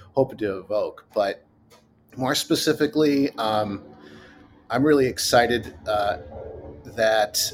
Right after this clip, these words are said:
we, Halloween Horror Nights is with us again, but they're also, I don't know how much I can reveal even at this point, but they are bringing in an activation, uh, which,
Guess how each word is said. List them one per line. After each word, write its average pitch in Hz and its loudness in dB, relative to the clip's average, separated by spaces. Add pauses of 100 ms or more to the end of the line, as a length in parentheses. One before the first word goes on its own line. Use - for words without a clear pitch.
(160)
we, 135 -8
Halloween 131 2
Horror 120 0
Nights 123 0
is 120 -6
with 127 -2
us 113 -4
again, 113 -2 (340)
but 127 -4
they're 131 4
also, 139 8 (540)
I - -8
don't 135 -2
know 131 2
how 131 4
much 131 2
I - 0
can 110 -4
reveal 120 0
even 107 -4 (160)
at - -18
this 175 2
point, 147 4
but - -6
they 120 2
are 117 -4
bringing 117 -4
in 107 -10
an 101 -16
activation, 110 -4 (440)
uh, 110 0
which, 113 -6